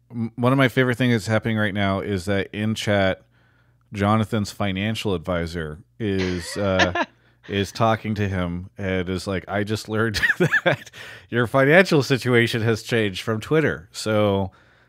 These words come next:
Speaker 1: uh, you know, esports has, has a lot of great moments like this that I love.
Speaker 2: Yeah, that's
Speaker 1: Uh,
Speaker 2: my bad, Jeff. That's, uh, that's on me, bro.
Speaker 1: Yeah.
Speaker 2: <laughs>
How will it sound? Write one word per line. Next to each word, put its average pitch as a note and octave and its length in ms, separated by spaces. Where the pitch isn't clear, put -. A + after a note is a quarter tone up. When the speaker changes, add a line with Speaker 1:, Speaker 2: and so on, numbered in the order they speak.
Speaker 1:
uh, G#2 380
you C#3 100
know, D3+ 180
esports C#3+ 520
has, A2+ 180
has A2 180
a G2+ 60
lot G#2 140
of F#2+ 80
great F#2+ 160
moments F2 320
like D#2+ 140
this - 200
that C#2+ 100
I D2 40
love. C#2+ 340
Speaker 2:
Yeah, B2 80
that's C#3 140
Speaker 1:
Uh, C#3 40
Speaker 2:
my B2+ 120
bad, A2 240
Jeff. A2+ 180
That's, A#2 240
uh, A2 120
that's A#2 180
on A2 100
me, G#2+ 140
bro. G2+ 240
Speaker 1:
Yeah. F2 200
Speaker 2:
<laughs> G#4 60